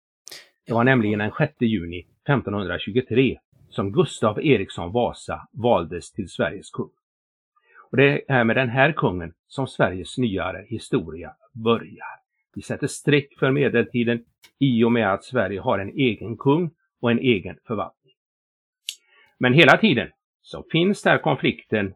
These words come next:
med Danmark. Där Danmark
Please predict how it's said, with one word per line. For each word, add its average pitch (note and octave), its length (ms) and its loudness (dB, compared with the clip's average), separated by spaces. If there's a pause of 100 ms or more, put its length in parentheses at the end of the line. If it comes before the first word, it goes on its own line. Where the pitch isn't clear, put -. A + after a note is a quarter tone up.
(180)
med G2 380 -2 (460)
Danmark. F#2 640 -10 (1080)
Där A2 400 6
Danmark G2 680 -4